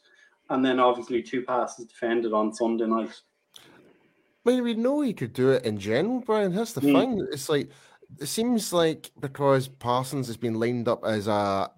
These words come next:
Speaker 2: an additional defensive lineman, they think, "Oh, he's a D N now."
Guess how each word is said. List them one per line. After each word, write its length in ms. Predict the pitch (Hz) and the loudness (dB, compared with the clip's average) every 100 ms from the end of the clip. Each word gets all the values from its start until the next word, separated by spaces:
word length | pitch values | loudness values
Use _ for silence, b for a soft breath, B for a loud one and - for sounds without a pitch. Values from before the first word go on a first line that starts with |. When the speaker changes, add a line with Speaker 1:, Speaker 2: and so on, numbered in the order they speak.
| - | -6
Speaker 2:
an 120 | 110 | -2
additional 420 | 104 117 113 123 | 0 -2 -2 -4
defensive 540 | 104 113 107 110 107 90 | -4 -4 -4 -4 -6 -2
lineman, 360 | 104 131 135 | 0 2 0
they 120 | 107 110 | 0 -4
think, 260 | - 110 | -2 -2
"Oh, 220 | 107 151 139 | 2 2 2
he's 160 | 95 | 0
a 60 | 95 | -4
D 280 | 113 127 143 | -2 0 2
N 220 | 180 175 | 2 2
now." 240 | 139 98 | 2 0